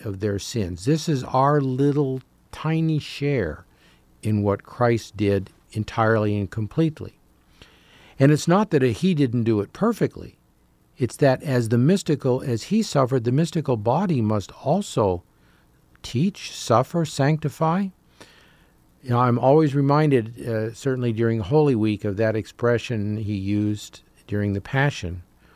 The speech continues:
when he said to the women, "Weep not for me, but for your own children." And he also said, "If this is what they do to the green wood, what will they do to the, to the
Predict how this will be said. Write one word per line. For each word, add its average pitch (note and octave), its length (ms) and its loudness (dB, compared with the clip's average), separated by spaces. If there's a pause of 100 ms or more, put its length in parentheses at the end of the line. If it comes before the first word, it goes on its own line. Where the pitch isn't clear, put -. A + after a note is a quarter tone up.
(440)
when G#2 160 -2
he G2+ 80 -2
said A#2 260 0
to G#2+ 100 -2
the G2 100 -2
women, G#2 540 0 (760)
"Weep D3 280 0
not C#3 240 2
for A2 220 -4
me, B2 300 0
but G2+ 200 -4
for A2 160 -2
your G#2 220 2
own G#2+ 160 0
children." G2+ 540 -4 (880)
And G#2 100 -4
he G#2 100 2
also B2+ 360 2
said, G2+ 440 -2 (240)
"If G2+ 120 -8
this D3+ 240 0
is B2+ 140 0
what C3 240 0
they A2+ 140 0
do A2+ 320 0
to G#2+ 140 0
the F#2 140 -2
green A#2+ 540 2
wood, F#2 320 -12 (1300)
what A#2+ 280 0
will G#2+ 220 2
they F#2+ 240 -2
do G2 420 -2 (1200)
to G2 140 -2
the, F#2 380 0
to G2 160 -6
the F2 360 -2